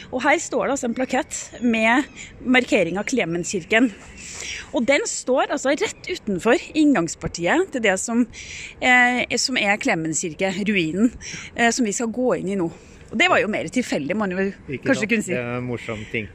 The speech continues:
Speaker 2: Og her er Clemens framstilt sånn som han som i helgenlitteraturen er framstilt der, er, eh, Clemens da den tredje biskopen av Roma, altså så langt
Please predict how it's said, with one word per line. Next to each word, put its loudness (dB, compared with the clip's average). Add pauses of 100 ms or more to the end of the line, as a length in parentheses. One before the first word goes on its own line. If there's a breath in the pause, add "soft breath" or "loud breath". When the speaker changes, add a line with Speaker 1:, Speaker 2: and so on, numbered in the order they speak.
(320 loud breath)
Speaker 2:
Og -8
her -2
er 0
Clemens -6
framstilt -10
sånn -10
som -8 (440 loud breath)
han -10
som -14
i -6
helgenlitteraturen -6
er -6
framstilt -10
der, -6
er, -6
eh, -10 (160)
Clemens -10
da -6
den -6
tredje -8
biskopen -10
av -4
Roma, -6
altså -10
så -8
langt -8